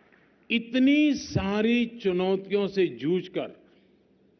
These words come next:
और मजबूत हो गए हैं। और ये आपके इस ग्रुप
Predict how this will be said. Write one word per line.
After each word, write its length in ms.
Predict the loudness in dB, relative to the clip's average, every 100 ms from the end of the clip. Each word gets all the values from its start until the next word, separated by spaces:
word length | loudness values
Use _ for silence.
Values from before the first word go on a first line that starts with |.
| _ _ _ _ _ _ _ _ _ -10
और 400 | -2 0 2 2
मजबूत 540 | 2 2 2 0 -2
हो 120 | -2 -4
गए 180 | -4
हैं। 340 | -8 -12 -20 -20 _ _ _ _ _ _ _ _ _ _ _ _ _ -10
और 160 | -4 -2
ये 560 | 0 0 0 -4 -10 -20 -20 _ _ -20 _ _ _ _ _ _ _ _ _ _ _ -8
आपके 640 | -4 -4 -4 -2 2 4
इस 120 | 2 -2
ग्रुप 360 | 4 4 4